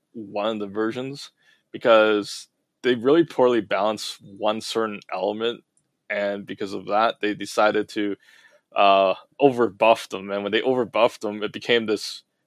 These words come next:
kinda like this meta where if you don't have this character, don't play,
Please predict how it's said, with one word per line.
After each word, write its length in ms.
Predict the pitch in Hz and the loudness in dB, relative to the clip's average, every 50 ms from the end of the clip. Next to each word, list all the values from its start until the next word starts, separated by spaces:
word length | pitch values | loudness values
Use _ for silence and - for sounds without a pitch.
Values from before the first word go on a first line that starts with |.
| _ - | _ -6
kinda 160 | - 127 123 | 0 0 0
like 80 | 104 101 | 0 0
this 140 | 104 101 - | -6 -8 -8
meta 440 | 104 104 107 110 107 98 98 104 104 | -2 2 4 4 4 4 2 0 0
where 260 | 104 104 104 104 101 | 0 -2 -2 0 0
if 180 | 98 95 - - | -2 -4 -4 -6
you 80 | 113 | 0
don't 160 | 107 127 120 | 0 0 2
have 180 | 117 113 110 104 | 2 0 0 0
this 100 | 101 - | -2 -8
character, 640 | - - - 110 110 110 - - 104 101 101 98 _ - | -10 -6 -2 0 0 0 -2 -6 -6 -6 -6 -6 _ -2
don't 200 | 107 104 104 - | -2 -2 -2 -4
play, 460 | - 110 107 104 95 90 95 92 | -2 0 0 0 0 -2 -6 -10